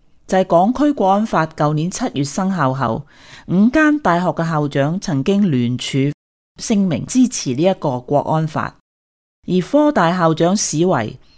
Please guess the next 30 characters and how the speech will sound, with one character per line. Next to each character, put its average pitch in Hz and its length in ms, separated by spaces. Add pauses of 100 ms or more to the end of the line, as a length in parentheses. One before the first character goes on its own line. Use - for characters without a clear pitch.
(160)
城 175 320
大 185 200
校 180 160
長 180 280
郭 180 320
偉 135 340 (300)
同 175 160
埋 156 180
浸 196 320
大 160 180
校 160 280
長 160 260
錢 135 300
大 131 200
康 185 440
都 285 160
冇 165 180
參 220 320
與 156 240
呢 170 120
一 180 100
次 165 220
嘅 135 180
聯 110 260
署。 110 340 (640)
史 - 220
維 208 320
同 139 240
郭 156 300
偉 156 280